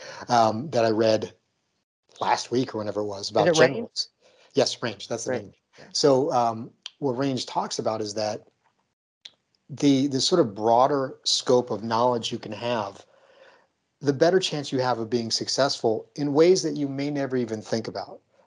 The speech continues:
Speaker 1: Like, it just may be something where you see patterns in something and you apply it to something else. That's why, like, I love our podcast. And when I would tell people about our podcast, they're like, "Jiu-jitsu and business, like, this, this weird look, like, why would they have anything to do with each other?" I'm like, "That, but they do."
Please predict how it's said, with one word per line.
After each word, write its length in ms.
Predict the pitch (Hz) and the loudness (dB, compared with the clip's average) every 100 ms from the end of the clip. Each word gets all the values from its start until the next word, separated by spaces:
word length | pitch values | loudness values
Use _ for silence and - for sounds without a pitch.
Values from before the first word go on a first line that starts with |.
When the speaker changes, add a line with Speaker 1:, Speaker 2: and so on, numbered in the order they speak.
| - | -2
Speaker 1:
Like, 160 | 120 | -2
it 40 | 139 | 0
just 240 | 170 170 | -2 0
may 100 | 180 | 0
be 120 | 160 | 0
something 400 | 156 143 135 135 | 0 -2 -2 0
where 160 | 120 120 | 2 2
you 140 | 117 | 0
see 360 | 113 - 165 180 | -2 0 0 -2
patterns 640 | - 131 127 123 120 - | -2 2 2 2 -2 -4
in 60 | 113 | -4
something 520 | - 113 - 104 107 _ _ - | -2 -4 -4 -8 -10 _ _ -6
and 80 | 120 | -2
you 80 | |
apply 280 | 117 - 123 | 0 4 4
it 60 | 123 | 4
to 80 | 131 | 0
something 300 | 123 117 113 | 0 -2 -2
else. 180 | 98 | -2
That's 180 | - 147 | -2 2
why, 160 | 175 151 | 4 4
like, 300 | 139 131 - | 2 -4 -6
I 160 | 147 131 | -6 -2
love 200 | 127 120 | 0 0
our 80 | 110 | 0
podcast. 600 | - 160 139 107 107 - - _ | 2 0 0 -4 -4 -8 -16 _
And 120 | 147 | -4
when 100 | 175 | -2
I 80 | 202 | 4
would 140 | 214 - | 4 4
tell 200 | 170 220 | 2 2
people 300 | 165 131 113 | 0 0 2
about 160 | 107 | 2
our 80 | 104 | 2
podcast, 520 | - 107 104 104 101 | 2 0 0 -4 -4
they're 80 | 113 | -4
like, 160 | 104 98 _ _ _ - | -4 -6 _ _ _ -10
"Jiu-jitsu 640 | - 107 127 175 - 135 | -8 -4 -2 0 0 0
and 180 | 101 - | -2 -2
business, 560 | 113 156 95 - - | 0 0 -4 -10 -10
like, 140 | 113 104 | -8 -4
this, 180 | 113 | -4
this 200 | 110 107 | -4 -6
weird 360 | 104 110 135 123 | 0 4 6 6
look, 420 | 104 123 135 107 | 6 6 6 4
like, 120 | 101 | -2
why 220 | 101 110 196 | 2 4 4
would 120 | 135 | 2
they 100 | 127 | 0
have 140 | 127 | 0
anything 300 | 117 117 113 | -4 -4 -6
to 60 | 104 | -6
do 160 | 101 185 | 0 0
with 140 | 123 | 0
each 160 | 101 110 | -4 -6
other?" 140 | 104 | -6
I'm 80 | 101 | -6
like, 200 | 110 104 | -8 -10
"That, 120 | - - 117 | -16 -14 -4
but 160 | 156 | 4
they 120 | 214 | 4
do." 400 | 226 311 254 131 | 4 4 4 2